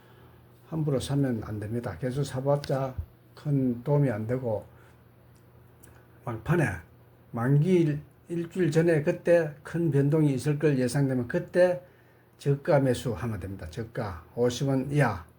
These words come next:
그 사십 원, 삼십 원, 오 원짜리 이런 거 매수해가지고 만기일까지 안 되면은 그게 휴지 조각이 되고 만약에 반대로 폭등하면은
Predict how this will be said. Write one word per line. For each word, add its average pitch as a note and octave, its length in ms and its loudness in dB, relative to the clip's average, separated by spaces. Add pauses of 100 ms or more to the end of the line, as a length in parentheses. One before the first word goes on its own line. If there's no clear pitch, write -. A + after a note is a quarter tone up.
(340)
그 - 60 -8
사십 B2 380 -4
원, A#2+ 100 -2
삼십 B2 360 -4
원, G2+ 240 -6
오 G#2+ 120 -6
원짜리 A2+ 520 -2
이런 C3+ 200 -4
거 A#2+ 220 0 (340)
매수해가지고 B2 920 2 (520)
만기일까지 C#3+ 760 2
안 A#2 200 0
되면은 E3 560 2 (960)
그게 C#3 300 -6 (360)
휴지 D#3 300 0
조각이 C#3 360 4
되고 C#3+ 400 0 (540)
만약에 C3 460 0
반대로 C#3 360 2
폭등하면은 D3+ 840 0